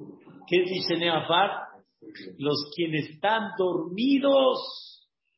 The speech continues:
en la tierra. La gente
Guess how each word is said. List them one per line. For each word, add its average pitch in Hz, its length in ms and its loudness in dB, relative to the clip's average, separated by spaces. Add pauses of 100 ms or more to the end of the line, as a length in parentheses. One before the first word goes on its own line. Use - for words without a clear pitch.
en 151 280 -2
la 143 300 -4
tierra. 127 520 -4 (1120)
La 143 340 -2
gente 240 680 2